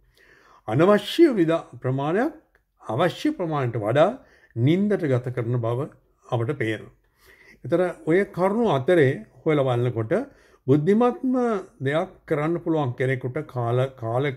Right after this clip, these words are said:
කාලය ගැන, අ, සංවර්ධනය සඳහා මං අර කලින් කිව්ව ඕනම අංශයක් සඳහා වෙන් කරන්න පුළුවන් දෙයක් තමයි කලින්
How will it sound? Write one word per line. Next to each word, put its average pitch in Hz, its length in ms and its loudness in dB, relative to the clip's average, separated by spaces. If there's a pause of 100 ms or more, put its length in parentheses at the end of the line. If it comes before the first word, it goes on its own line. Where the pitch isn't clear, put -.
කාලය 113 480 -2
ගැන, 139 240 2 (1000)
අ, 117 140 -8 (1080)
සංවර්ධනය 180 720 2
සඳහා 139 380 -6
මං 143 220 -4
අර 120 140 -2
කලින් 127 360 -4
කිව්ව 135 200 -2 (380)
ඕනම 196 340 2
අංශයක් 123 440 -2
සඳහා 131 380 -6
වෙන් 135 180 -2
කරන්න 117 260 -6
පුළුවන් 113 260 -8
දෙයක් 110 180 -8
තමයි 160 280 0 (1800)
කලින් 226 380 4